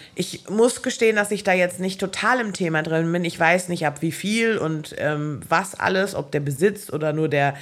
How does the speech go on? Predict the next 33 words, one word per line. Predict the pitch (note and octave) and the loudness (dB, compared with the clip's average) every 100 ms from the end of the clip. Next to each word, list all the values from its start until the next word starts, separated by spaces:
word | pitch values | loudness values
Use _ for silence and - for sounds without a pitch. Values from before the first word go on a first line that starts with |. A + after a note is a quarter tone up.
| - - | -14 -6
Kauf | - F3 F#3 - | 4 6 6 2
oder | B2 A2+ | -4 2
Verkauf | F3+ F#3+ - E3 D#3 - | 4 4 4 2 2 0
oder | C#3 C#3 C3+ | -2 0 0
was | D#3+ | -2
auch | A#2 - | -2 0
immer. | G3+ A3 - - - - | 2 2 -2 -12 -12 0
Jedenfalls | G3+ G#3+ G3+ F3+ F3 | 2 2 0 -2 -4
ist | - | -4
das | G3 F#3+ | -2 -2
verpönt. | - F3+ - G3 C#3 A#2+ - - - - | -4 -6 0 2 2 -4 -12 -14 -14 -8
Und | - F#3 | -4 -2
ich | E3+ - | -4 0
finde, | A#3 B3 A#3+ - - | 2 4 0 -2 -14
ich | - | 0
möchte | F3+ G3+ F#3 | 2 2 2
nicht | F#3 F3 - - _ _ _ | 2 0 -4 -20 _ _ _
weitergehen, | - D#3 D3 A3 C#4+ A3 A#3+ C4+ A#3+ | -2 4 6 6 4 2 2 4 4
weil | E3+ E3 | 4 2
ich | - | 0
finde, | G3 F3+ F3 F3 - - - | 0 2 2 2 -4 -12 -8
es | D#3+ | -6
gibt | - - F#3 | -6 -4 -2
natürlich, | F3 F#3+ F3 E3+ - - - - | 0 0 0 0 -4 -18 -20 -4
ähm, | D#3 D#3 D#3 D#3 D#3 - - - - | 0 2 0 -2 -6 -12 -20 -20 -10
bewusstseinsverändernde, | D3 D3 A3 - - E3+ F3+ - F3 D#3+ G3 G#3 F#3+ F3+ F3 E3+ E3+ D#3+ - _ _ | -2 2 2 2 0 0 0 -2 0 2 2 4 2 2 2 4 2 0 -8 _ _
in | E3 | 0
dem | E3 D#3+ | 2 2
Falle | D#3 D3 | 0 0
muss | D3 C#3 | 0 -2
ich | C#3+ | -4
schon | - D#3 C#3+ | 0 0 0
sagen, | C3 C3+ | -2 -2